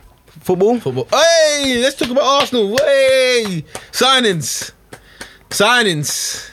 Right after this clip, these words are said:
Speaker 1: I don't, I don't know who that Vieira guy is.
Speaker 2: I didn't know who it is. I heard he only started playing when, um, they sold Luis Diaz.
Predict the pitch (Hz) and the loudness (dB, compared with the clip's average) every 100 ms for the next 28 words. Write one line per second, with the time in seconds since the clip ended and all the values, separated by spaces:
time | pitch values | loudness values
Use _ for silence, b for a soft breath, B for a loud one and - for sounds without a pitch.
0 | 87 110 123 107 120 113 107 95 98 92 | 0 0 2 2 2 2 2 0 0 0
1 | 87 87 82 - - - - 131 220 76 | -2 -4 -4 -8 -14 -10 -6 -4 -4 -4
2 | 113 107 87 107 113 B B - 165 170 | -4 -4 -6 -8 -10 B B -4 -2 0
3 | 160 160 135 131 139 123 120 120 113 113 | -2 -2 -2 -2 -2 -2 -2 -2 -2 -2
4 | 110 110 110 110 110 110 113 - - 113 | -2 -2 -4 -4 -6 -8 -8 -12 -8 -6
5 | 117 120 107 - 120 110 123 113 101 - | -4 -4 -6 -6 -6 -4 -4 -4 -6 -14